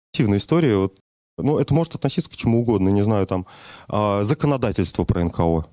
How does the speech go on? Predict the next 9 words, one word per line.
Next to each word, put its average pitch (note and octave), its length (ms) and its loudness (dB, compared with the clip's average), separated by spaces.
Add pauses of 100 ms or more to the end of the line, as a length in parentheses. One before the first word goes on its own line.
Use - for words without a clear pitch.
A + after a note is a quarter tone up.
(100)
может E2+ 200 0
быть, E2 100 -2
канал. E2 400 -2 (920)
Но A#2+ 200 0
нововведение A#2+ 880 2
в - 20 0
законодательство. E2+ 840 -2 (160)
Я B2+ 100 0
подписался. - 640 -2